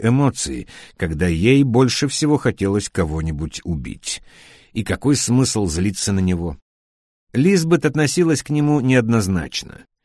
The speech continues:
Он совал нос не в свое дело и вообще пытался копаться в ее личной жизни.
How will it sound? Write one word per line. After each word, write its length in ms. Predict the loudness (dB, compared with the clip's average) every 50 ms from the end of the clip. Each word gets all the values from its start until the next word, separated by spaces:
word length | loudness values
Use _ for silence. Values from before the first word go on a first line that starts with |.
| _ _ _ _ _ _ _ _ _ _ -2
Он 180 | -2 0 0
совал 380 | 2 2 2 4 4 4 4 4
нос 320 | 4 4 4 2 2 0
не 120 | -2 -2 -2
в 60 | -2
свое 300 | 0 2 4 4 4 4
дело 340 | 2 2 4 4 4 4 4
и 100 | 4 2
вообще 320 | 2 2 0 0 -2 -2
пытался 460 | -2 -2 -2 0 0 0 0 -2 -4
копаться 640 | -2 -2 -2 -2 -2 0 -2 -2 -2 -2 -4 -4 -2
в 100 | 0 2
ее 160 | 2 2 2 0
личной 420 | 0 -2 -4 -4 -4 -2 -2 -2
жизни. 580 | -2 0 -2 -2 -2 -2 -6 -10 -12 -16 -20